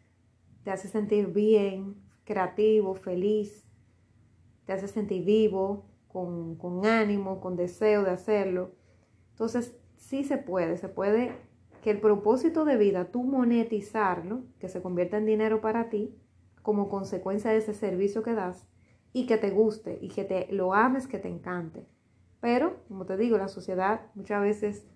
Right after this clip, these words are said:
invita a buscar cosas, sobre todo profesiones. "Ah, no, no estudie eso, que eso es muy largo.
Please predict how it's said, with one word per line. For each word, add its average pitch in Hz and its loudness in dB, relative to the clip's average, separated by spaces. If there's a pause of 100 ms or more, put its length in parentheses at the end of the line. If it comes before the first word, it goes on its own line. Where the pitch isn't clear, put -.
(380)
invita 226 2 (460)
a 202 0
buscar 202 0
cosas, 214 0
sobre 185 -6
todo 202 0
profesiones. 202 -4
"Ah, 254 0
no, 269 0
no 247 2
estudie 247 2
eso, 233 -2
que 190 -8
eso 220 -4
es 226 0
muy 226 2
largo. 165 -2